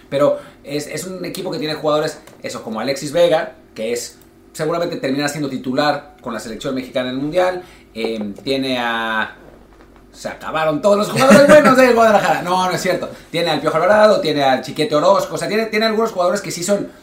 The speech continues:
que sí son interesantes y que sí están entre, pues sí, no entre lo mejor de México, sí en buen nivel en cuanto al fútbol mexicano. Pasa que ha sido un equipo muy irregular y que está en un momento de forma,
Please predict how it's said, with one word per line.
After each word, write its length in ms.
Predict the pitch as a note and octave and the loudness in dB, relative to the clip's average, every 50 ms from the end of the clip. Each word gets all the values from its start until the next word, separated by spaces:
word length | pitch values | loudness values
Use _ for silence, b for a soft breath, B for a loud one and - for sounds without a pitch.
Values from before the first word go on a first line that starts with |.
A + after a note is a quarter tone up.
| B B B B - - | B B B B -18 -10
que 320 | - D3+ D3 D3 C#3+ - - - - - | -4 -4 -2 -2 -4 -6 -12 -20 -20 -8
sí 180 | - - B3+ B3 | -4 -2 -2 0
son 140 | C4 B3+ | 0 0
interesantes 520 | G#3+ F3 F3 D3+ - - D#3 C3+ A#2+ A#3 - | -2 -2 -2 -4 -4 -4 -4 -4 -6 -6 -10
y 60 | B2 | -10
que 120 | - D#3 D#3+ | -10 -10 -8
sí 140 | - G#3+ A3 | -4 -4 -4
están 240 | G#3+ - A3+ A3 G#3 | -2 -2 -2 -2 -2
entre, 380 | G3 F3+ E3 D3 C3+ - B B B B B B | -4 -4 -4 -6 -6 -6 B B B B B B
pues 120 | B G#3+ - | B -4 0
sí, 80 | C4 | 0
no 140 | C4 C4+ C#4 | 2 2 0
entre 160 | C4+ - C4 | 0 0 0
lo 100 | A#3 G#3 | 0 -2
mejor 220 | F#3 D#3+ - G3 G3 | -2 -4 -4 -4 -4
de 80 | G3+ | -4
México, 320 | F3+ F3+ F3 - - G3 F3 | -4 -6 -8 -6 -6 -6 -6
sí 340 | - D3+ D3+ D#3+ - - - - | -6 -6 -8 -10 -12 -16 -18 -14
en 240 | - A2 G#2+ G2 - - B B B B B B B B - - A#2 G#2+ | -12 -10 -10 -10 -12 -16 B B B B B B B B -20 -20 -18 -10
buen 560 | A2+ B2+ C#3+ D3+ D3+ D3+ D3+ D3+ C#3 A#2+ G2+ - - - - - | -4 0 2 2 2 2 2 0 -2 -2 -4 -8 -14 -20 -12 -6
nivel 460 | A#2 C3 C3 C3 D3+ E3+ E3+ - B2+ | 0 2 2 2 4 2 2 0 0
en 80 | A#2 | -2
cuanto 240 | G#2+ A2 G#2+ G#2 A2+ | -6 -8 -8 -8 -10
al 60 | G2+ | -10
fútbol 200 | - C3+ - B2 | -10 -10 -10 -10
mexicano. 360 | A#2+ A2 - - B2 B2 - - | -10 -10 -10 -10 -10 -10 -10 -8
Pasa 240 | - B2 B2+ - D#3 | -8 -8 -6 -6 -6
que 80 | - D3 | -6 -6
ha 40 | C3+ | -4
sido 160 | - D3+ D3+ | -4 -2 -2
un 60 | D3 | -2
equipo 400 | C#3 - D#3+ - - C#3 - B B B B B - | -4 -4 -6 -8 -8 -8 -8 B B B B B -6
muy 280 | A2+ B2+ C3+ C#3+ D#3+ | -2 0 0 0 0
irregular 580 | E3 E3+ F3 F3 F#3 F#3 F3 D#3+ - - - - | 0 -2 -2 -2 -2 -2 -2 -4 -4 -4 -6 -8
y 120 | - C3+ - | -10 -10 -8
que 80 | - A#2 | -8 -10
está 180 | - - - | -10 -10 -10
en 80 | G#2 A2+ | -6 -6
un 60 | C3 | -6
momento 340 | C3+ B2 A#2 A#2 A2 G#2+ C3 | -4 -4 -6 -6 -6 -6 -8
de 40 | A#2 - | -8 -8
forma, 340 | - - G2 A#2+ B2+ - | -8 -10 -10 -10 -10 -10